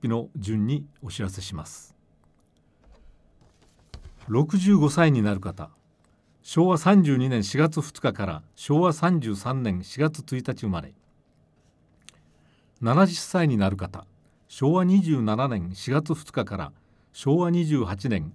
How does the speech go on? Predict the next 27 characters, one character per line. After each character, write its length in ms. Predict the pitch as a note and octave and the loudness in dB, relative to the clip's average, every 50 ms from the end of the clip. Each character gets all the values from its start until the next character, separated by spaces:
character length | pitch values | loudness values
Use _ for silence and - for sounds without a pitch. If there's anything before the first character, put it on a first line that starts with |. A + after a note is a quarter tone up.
| - | -16
四 160 | - - - | -16 -10 -4
月 240 | B2 C3+ C3+ C#3+ C3+ | -4 -4 -4 -4 -8
一 240 | - - - B2 A#2 | -12 -8 -8 -6 -6
日 220 | - - G#2 G2+ | -6 -8 -8 -6
生 80 | - G2+ | -6 -6
ま 120 | F2 E2 | -6 -6
れ。 140 | D#2 D2+ - _ _ _ _ _ _ _ _ _ _ _ _ _ _ _ _ _ _ _ _ _ _ _ _ _ _ _ _ - | -8 -12 -18 _ _ _ _ _ _ _ _ _ _ _ _ _ _ _ _ _ _ _ _ _ _ _ _ _ _ _ _ -4
七 300 | G#2+ A#2 D#3 F#3 F#3 E3+ | -2 0 2 4 2 2
十 180 | C#3+ C3 B2 A2+ | 2 0 -2 -2
五 160 | G#2 A2 G2+ | -2 -4 -4
歳 240 | - F3+ F3+ E3+ D3+ | -2 -2 0 0 2
に 120 | B2 G#2 | 2 0
な 100 | F#2+ F2+ | 0 -2
る 80 | F2 - | -4 -6
方、 280 | - D#2 - D#2 - - _ _ _ _ _ _ _ | -10 -12 -12 -14 -16 -18 _ _ _ _ _ _ _
昭 260 | - - - D3 E3+ | -16 -2 2 2 4
和 120 | F#3+ F#3 F#3 | 4 4 4
二 160 | F#3 F#3 F#3 | 4 2 4
十 200 | D#3 D3 C3+ B2 | 2 2 0 2
二 120 | A2+ A#2 | 0 0
年 260 | B2+ A#2+ G2+ F2+ F2 - | 0 0 -2 -2 -4 -6
四 160 | - - C3+ | -4 -2 0
月 240 | D3+ D#3+ D#3 - D3 | 0 0 -2 -6 -10
二 180 | - - - | -12 -14 -8
日 120 | - C3 G#2 | -6 -6 -4
か 120 | G2+ F#2+ | -4 -6
ら 160 | F2+ D#2 D#2 | -6 -8 -10